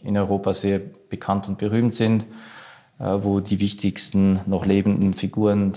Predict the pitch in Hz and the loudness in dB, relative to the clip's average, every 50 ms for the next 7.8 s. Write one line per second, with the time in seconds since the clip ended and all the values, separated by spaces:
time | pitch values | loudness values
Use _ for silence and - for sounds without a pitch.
0 | - - 101 98 98 95 98 - - - 104 101 101 95 95 - - - - _ | -2 -2 0 2 4 4 2 2 0 0 0 2 0 0 -2 -6 -14 -20 -20 _
1 | _ _ _ _ _ _ - - - 110 98 104 101 95 - 95 92 95 92 - | _ _ _ _ _ _ -12 -6 -2 0 2 2 2 2 4 2 2 2 2 -2
2 | - - - - - - - _ _ _ _ _ _ _ - - - 95 95 101 | -8 -12 -14 -16 -16 -18 -18 _ _ _ _ _ _ _ -10 -6 -2 2 2 2
3 | 104 - 110 101 - 95 92 - - 92 - - 101 95 95 101 95 92 98 - | 2 2 2 2 2 0 0 -2 -6 -6 -2 -2 0 0 0 0 0 0 -2 -4
4 | - 98 101 107 117 113 113 110 104 101 90 92 92 92 92 - 98 98 92 98 | -2 0 2 4 4 4 4 2 2 0 0 0 0 0 0 0 0 -2 -2 -2
5 | 95 - - - _ - 104 92 - 104 95 104 101 104 104 104 - 98 95 95 | -4 -6 -8 -12 _ -2 -2 0 0 0 2 4 4 4 4 4 4 2 2 4
6 | 92 95 98 98 92 92 95 98 98 98 95 - - 95 92 92 95 95 - - | 4 4 4 4 4 2 2 2 2 2 0 0 0 0 0 0 0 0 -2 -6
7 | - - - - - - - - 107 101 95 95 98 98 95 98 | -16 -18 -16 -16 -16 -16 -10 -6 -4 -2 0 0 0 0 -2 -4